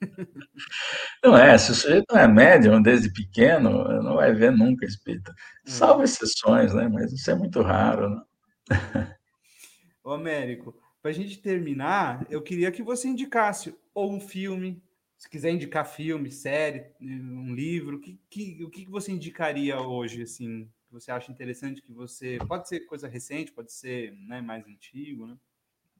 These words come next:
Speaker 1: O que que você acha interessante pra indicar?
Speaker 2: É, um filme que eu indico, e aparentemente ele não tem nada a ver com o espiritismo, mas tem,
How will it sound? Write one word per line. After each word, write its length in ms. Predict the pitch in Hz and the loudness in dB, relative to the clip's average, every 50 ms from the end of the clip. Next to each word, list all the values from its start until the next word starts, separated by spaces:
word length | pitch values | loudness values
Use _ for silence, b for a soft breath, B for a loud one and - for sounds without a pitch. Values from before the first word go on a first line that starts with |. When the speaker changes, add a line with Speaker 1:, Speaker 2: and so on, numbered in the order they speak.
| _ _ _ _ _ | _ _ _ _ _
Speaker 1:
O 40 | _ | _
que 140 | 135 127 127 | -18 -18 -16
que 100 | 127 120 | -16 -16
você 240 | 120 120 - - 123 | -16 -16 -16 -16 -14
acha 240 | 123 117 - - 120 | -14 -14 -14 -16 -18
interessante 560 | 110 - 110 113 113 _ - 113 104 _ _ _ | -16 -16 -16 -16 -16 _ -20 -20 -20 _ _ _
pra 100 | 113 110 | -20 -18
indicar? 400 | 107 110 - _ - 104 98 _ _ - | -18 -20 -20 _ -20 -20 -20 _ _ 4
Speaker 2:
É, 320 | 180 147 120 - - - - - _ _ _ _ _ _ _ _ _ - - - | 6 6 6 6 2 -4 -12 -20 _ _ _ _ _ _ _ _ _ -20 -4 2
um 140 | 233 233 - | 4 4 4
filme 280 | - - 147 120 113 | 6 6 6 6 6
que 80 | 107 131 | 6 6
eu 60 | 113 | 6
indico, 580 | 110 104 98 104 135 151 120 104 - 98 - - - | 6 6 4 6 6 6 6 4 2 -2 -8 -6 -2
e 340 | 117 113 113 110 107 - - - - - | 0 2 2 2 0 -2 -4 -10 -2 2
aparentemente 800 | - - - 147 143 156 151 135 - 123 110 127 135 120 123 | 2 6 8 8 6 6 6 2 4 6 6 8 6 6 6
ele 140 | 113 104 107 | 4 4 6
não 180 | 110 110 107 104 | 6 6 6 4
tem 160 | 113 110 110 | 4 4 4
nada 320 | 110 120 127 135 113 101 | 4 4 4 4 4 4
a 60 | 98 | 2
ver 220 | 95 104 104 104 - | 2 0 -2 -2 -2
com 80 | - 101 | -2 -2
o 20 | |
espiritismo, 760 | 95 95 - - 107 98 95 98 - 120 127 113 104 98 90 92 | -4 -4 -4 -6 -8 -8 -8 -6 -2 0 0 0 -2 -4 -6 -6
mas 260 | 98 98 101 - - | -6 -6 -6 -8 -6
tem, 400 | - - 127 131 120 107 101 101 | -2 0 0 0 0 -2 -4 -6